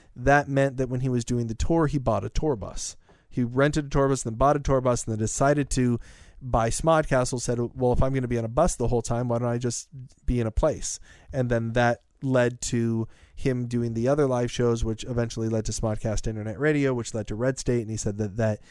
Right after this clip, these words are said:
that horrible incident ended up being the thing that made it to something better. And I think that that's, you know, again, reasons why I'm a fan of Kevin the guy is because of stuff like that,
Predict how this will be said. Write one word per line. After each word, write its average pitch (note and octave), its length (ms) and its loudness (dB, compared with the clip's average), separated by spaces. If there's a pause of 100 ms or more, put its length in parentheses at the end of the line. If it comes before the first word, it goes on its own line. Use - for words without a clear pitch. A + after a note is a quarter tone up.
(240)
that C3+ 240 4
horrible D3+ 360 2
incident C3+ 380 -2
ended C3+ 180 -2
up B2+ 140 -2
being B2 220 -2
the A#2+ 60 -4
thing D3+ 360 -2
that A#2+ 120 0
made A#2+ 220 0
it A#2 180 0 (580)
to A#2 180 2
something C3 320 -2
better. D3 240 0
And A2+ 100 0
I B2 80 0
think C#3+ 200 -2
that C#3 120 -4
that's, D3 420 2
you D3 140 0
know, C3+ 200 2 (360)
again, D#3 460 4
reasons D#3 400 0
why C#3+ 160 6
I'm C#3+ 100 2
a B2+ 40 2
fan C#3+ 420 2
of C3 100 -4
Kevin C3+ 300 2
the A#2 100 0
guy B2 560 -2 (560)
is C#3 180 2
because C4+ 360 2
of A#2 60 -2
stuff - 280 0
like F2 200 -6
that, - 240 -6